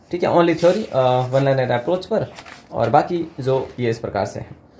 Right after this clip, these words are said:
दोस्तों देखिए, अ, भूगोल की बात करते हैं अपन। भूगोल के नोट्स आपको, हैंडरिटन नोट्स तैयार हो रहे हैं, आपको जल्द अपने ऐप पर मिल जाएंगे।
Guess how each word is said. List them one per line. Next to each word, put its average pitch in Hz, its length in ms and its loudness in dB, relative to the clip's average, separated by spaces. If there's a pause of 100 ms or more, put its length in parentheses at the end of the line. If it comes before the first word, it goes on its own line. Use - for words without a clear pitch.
(380)
दोस्तों 202 200 6
देखिए, 233 360 6
अ, 143 180 4
भूगोल 151 320 6
की 214 120 2
बात 156 240 6
करते 147 200 2
हैं 139 60 6
अपन। 170 240 0
भूगोल 165 400 4
के 185 140 4
नोट्स 170 240 6
आपको, 143 240 6
हैंडरिटन 147 300 4
नोट्स 143 460 0
तैयार 131 320 2
हो 135 180 4
रहे 170 120 4
हैं, 165 300 -8
आपको 120 240 -4
जल्द 143 260 4
अपने 131 200 -2
ऐप 120 180 -2
पर 151 100 0
मिल 151 160 2
जाएंगे। 160 320 0